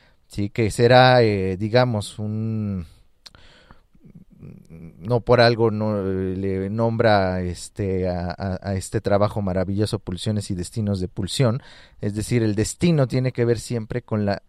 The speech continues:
eh, con la realización de la satisfacción erótica. Entonces creo que es importante también señalar este, este, este detalle, ¿no? Que el, el hombre en, en lo que mira, ¿sí? Hay todo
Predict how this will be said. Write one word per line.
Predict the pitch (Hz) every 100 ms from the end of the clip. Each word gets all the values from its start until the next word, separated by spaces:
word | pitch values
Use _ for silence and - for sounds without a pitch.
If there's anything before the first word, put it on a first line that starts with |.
| -
eh, | 110 104
con | 110 107 107
la | 110
realización | 104 113 113 107 113 - 127 127
de | 131
la | 117
satisfacción | - 98 92 - 78 - 104 92
erótica. | 87 - - - - _ _ _ - - _
Entonces | 120 113 135 135 135 -
creo | 175 190 185 -
que | 143 127 123 123 123 131
es | 131 156
importante | 139 123 127 127 123
también | 120 117 117
señalar | 139 123 123 139
este, | 131 127 - 123 120 113
este, | - - 120 127 127
este | - 131
detalle, | 110 90 95 90 92
¿no? | 110
Que | - 101 92 - - -
el, | 117 113 113 117 -
el | 131 139
hombre | 156 160 135 107 -
en, | - 101 104 98
en | 107 107 104
lo | 104
que | - 110
mira, | 127 143 135 196 - - - _
¿sí? | - 113 127 - _ _ -
Hay | 123 131 -
todo | - 151 135 117